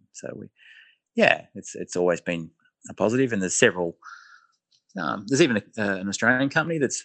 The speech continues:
well into making, uh, you know, fuel injection systems and things like that for U A Vs and, uh, smaller engines like that, and they choose to use our ignition module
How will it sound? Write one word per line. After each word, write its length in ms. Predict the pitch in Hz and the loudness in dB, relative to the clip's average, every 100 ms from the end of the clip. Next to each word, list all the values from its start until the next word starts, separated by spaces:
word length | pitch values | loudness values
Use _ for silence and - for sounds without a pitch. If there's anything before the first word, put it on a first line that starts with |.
| _ _ _ _ _ - | _ _ _ _ _ 2
well 160 | 107 | 2
into 140 | 107 98 | 4 0
making, 540 | 95 90 92 92 90 | -4 -4 -6 -6 -8
uh, 100 | 90 87 | -12 -10
you 80 | |
know, 60 | 92 | -6
fuel 160 | 101 95 | -2 0
injection 360 | 92 92 98 | 2 2 0
systems 380 | 90 95 98 87 | -6 -6 -6 -6
and 100 | 92 | -6
things 180 | 92 95 | -6 -4
like 100 | - | 0
that 160 | 95 | 0
for 360 | - 92 90 87 | 0 -2 -2 -4
U 160 | - 95 | -2 0
A 100 | 90 | 2
Vs 320 | 90 87 87 | 0 -2 -4
and, 340 | 87 87 87 87 - _ _ _ _ _ _ - | -10 -10 -12 -18 -20 _ _ _ _ _ _ -10
uh, 320 | 90 87 87 | -6 -6 -6
smaller 400 | 87 - 92 92 | -6 0 2 4
engines 300 | 95 92 90 | 2 0 -4
like 140 | 92 76 | -2 4
that, 260 | 107 117 | 4 4
and 260 | 101 90 85 - | -4 -12 -6 0
they 140 | 92 | 0
choose 240 | - 92 | 0 -4
to 100 | - | -4
use 160 | 92 87 | -4 0
our 140 | 90 | 2
ignition 300 | 87 98 - | 0 -4 -4
module 360 | 98 95 98 95 | -4 -4 -4 -6